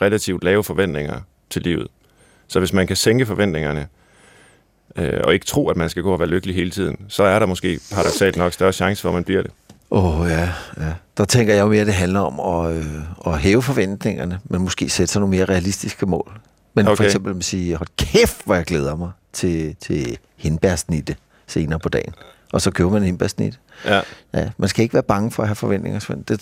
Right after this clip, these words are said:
Speaker 2: det, der tror jeg, jeg har begået en lille, lille brøler der.
Speaker 1: <laughs>
Speaker 2: Men det, men det er bare set fra min side af bordet. Jeg er jo ikke,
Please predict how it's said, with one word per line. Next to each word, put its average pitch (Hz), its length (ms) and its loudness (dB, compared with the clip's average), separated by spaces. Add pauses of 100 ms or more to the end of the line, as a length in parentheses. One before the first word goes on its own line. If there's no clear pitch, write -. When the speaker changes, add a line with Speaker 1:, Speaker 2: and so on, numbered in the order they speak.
(100)
Speaker 2:
det, 156 320 0
der 139 80 4
tror 127 220 2
jeg, 123 60 4
jeg 117 60 6
har 110 60 6
begået 101 340 0
en 110 80 0
lille, 107 380 0
lille 113 200 2
brøler 85 400 0
der. - 100 2 (380)
Speaker 1:
<laughs> - 400 0
Speaker 2:
Men 98 120 -4
det, 131 80 2 (120)
men 127 100 2
det 127 60 4
er 196 60 6
bare 113 200 4
set 101 220 0
fra 110 80 0
min 151 200 0
side 92 220 2
af 82 80 0
bordet. 71 300 -2
Jeg 87 80 2
er 101 40 2
jo 95 60 2
ikke, 110 160 0